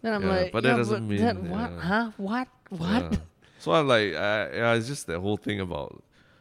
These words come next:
Speaker 2: immediately trying to put labels on people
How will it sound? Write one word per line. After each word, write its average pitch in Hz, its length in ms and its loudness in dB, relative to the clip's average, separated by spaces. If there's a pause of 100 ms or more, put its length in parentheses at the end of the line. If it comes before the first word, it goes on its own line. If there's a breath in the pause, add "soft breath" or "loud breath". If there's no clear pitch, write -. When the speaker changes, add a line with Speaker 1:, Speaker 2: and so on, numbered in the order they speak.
(180 soft breath)
Speaker 2:
immediately 117 300 2
trying 113 200 -2
to 110 40 0
put 110 180 -6
labels 92 520 -4
on 82 120 -6
people 82 560 -8